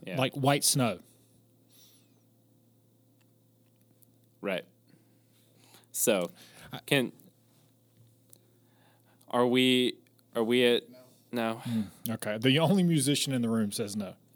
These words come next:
Speaker 1: That's a definitive.
Speaker 2: I'll take that.
Speaker 1: I, I, we, I think we have a new segment. Um, I don't know what it's called. Maybe experts answer questions or something.
Speaker 2: Uh,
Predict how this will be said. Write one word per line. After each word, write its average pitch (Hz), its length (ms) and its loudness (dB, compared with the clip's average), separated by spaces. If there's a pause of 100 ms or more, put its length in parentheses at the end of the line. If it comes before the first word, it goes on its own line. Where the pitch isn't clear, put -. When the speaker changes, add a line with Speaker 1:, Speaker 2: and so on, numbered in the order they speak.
(140)
Speaker 1:
That's 113 300 -4
a 120 60 -2
definitive. 107 720 -2
Speaker 2:
I'll 123 160 4
take 104 260 -2
that. 92 280 -10
Speaker 1:
I, 117 240 2 (260)
I, 120 160 0
we, 123 280 -2 (300)
I 113 60 -4
think 117 180 -8
we 123 80 0
have 110 120 -2
a 113 40 -6
new 110 160 -4
segment. 107 460 -4 (760)
Um, 92 440 -4 (560)
I 113 60 -4
don't 127 160 0
know 127 140 0
what 117 100 0
it's - 80 -10
called. 117 280 0
Maybe 101 360 -4
experts 147 560 0
answer 143 220 -2
questions 180 640 0
or 107 80 -6
something. - 320 -8
Speaker 2:
Uh, 127 260 -4